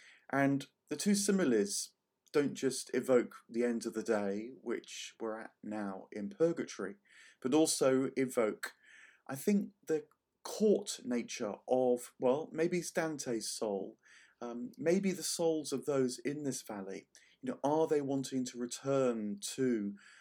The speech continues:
a rather comfortable version of life on earth in this valley? Or are they wanting to push on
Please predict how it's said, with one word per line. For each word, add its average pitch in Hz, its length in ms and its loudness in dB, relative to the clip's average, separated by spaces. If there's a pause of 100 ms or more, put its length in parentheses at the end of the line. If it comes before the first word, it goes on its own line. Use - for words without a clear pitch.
(140)
a 147 60 -2
rather 147 380 2 (840)
comfortable 127 500 0
version 117 440 6
of 107 140 -4
life 107 300 -4
on 104 200 -4
earth 101 480 -8
in 110 140 -6
this 101 160 -10
valley? 104 440 -8 (380)
Or 123 240 2
are 139 140 0
they 135 120 4
wanting 131 420 2 (100)
to 117 240 0 (300)
push 143 320 -4
on 101 300 -4